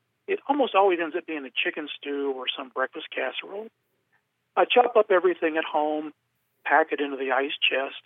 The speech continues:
So when I get to the camp, I just fire up the propane stove and, and start cooking. One thing I've noticed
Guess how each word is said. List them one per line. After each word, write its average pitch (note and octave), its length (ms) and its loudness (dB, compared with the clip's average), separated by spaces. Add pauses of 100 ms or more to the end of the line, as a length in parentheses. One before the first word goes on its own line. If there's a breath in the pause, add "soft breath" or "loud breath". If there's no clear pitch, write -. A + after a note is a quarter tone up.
(640)
So E3 80 4
when D#3 160 2
I C#3+ 40 2
get E3 180 0
to C#3 60 -6
the C3+ 100 -12
camp, G#3+ 320 -4
I D3 80 0
just C3+ 240 -8 (120)
fire B2+ 180 0
up C3 120 -6
the G3 60 -8
propane C#3 540 0
stove B2+ 320 -8
and, A#2+ 120 -14 (600)
and D#3+ 80 -12
start E3 260 -2
cooking. - 280 0 (840)
One D#4 200 8
thing A3 180 2
I've E3+ 160 4
noticed G3 320 4